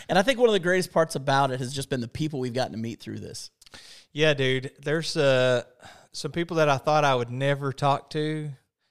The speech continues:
Speaker 2: You know, like, so for example, I started my YouTube channel, and, um,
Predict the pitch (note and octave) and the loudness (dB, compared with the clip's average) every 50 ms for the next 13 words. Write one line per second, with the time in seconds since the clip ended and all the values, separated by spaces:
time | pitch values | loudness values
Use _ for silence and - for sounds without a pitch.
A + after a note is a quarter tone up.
0 | _ _ - C3+ C#3 C#3+ C#3+ D3+ C#3 - - - - - - _ _ _ _ _ | _ _ -6 -2 0 2 4 4 2 2 -2 -10 -20 -20 -20 _ _ _ _ _
1 | _ - - F3+ D3+ D3 - F3 F3 E3 - C#3 D#3+ D#3 D#3+ D#3 D3 - D#3 D3+ | _ -4 0 0 0 2 2 2 2 2 0 -2 -4 -4 -4 -4 -4 -2 -2 -2
2 | D3 D3 C#3+ - C3 C3 - - D3+ D3 D3 C#3 C#3 C3+ C3 C3 C#3 C#3 - - | -2 -4 -8 -12 -12 -8 -4 0 2 2 2 2 0 -2 -2 -2 -4 -6 -6 -6
3 | C#3+ C3 B2 - - C3+ B2+ B2+ B2+ B2+ B2 B2 A#2 - _ _ _ _ _ _ | -6 -6 -6 -4 -2 0 2 2 2 0 0 -2 -4 -8 _ _ _ _ _ _
4 | _ - C3 B2+ B2 A#2+ A#2 A#2 A2+ A2+ A2 A#2 A2+ A2 A2 A2 A2 A2 G#2+ G#2+ | _ -8 -4 0 2 2 2 0 0 -2 0 2 2 4 4 4 2 0 -2 -4
5 | G#2 | -6